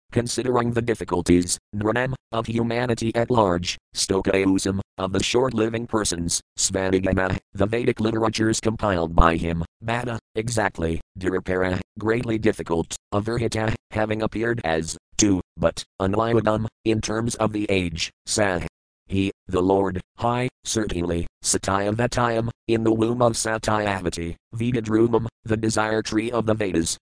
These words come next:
Vedapasa, by division of branches, Vidhajasayati,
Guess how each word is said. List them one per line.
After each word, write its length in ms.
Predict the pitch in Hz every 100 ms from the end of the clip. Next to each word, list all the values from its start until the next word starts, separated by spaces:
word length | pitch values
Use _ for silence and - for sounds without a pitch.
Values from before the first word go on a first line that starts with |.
| -
Vedapasa, 800 | 92 90 90 - 92 90 92 90 - -
by 220 | 90 90
division 460 | 92 101 113 120 110
of 180 | 107 117
branches, 520 | 110 90 82 82 - _ -
Vidhajasayati, 960 | 92 87 90 92 - 110 110 107 107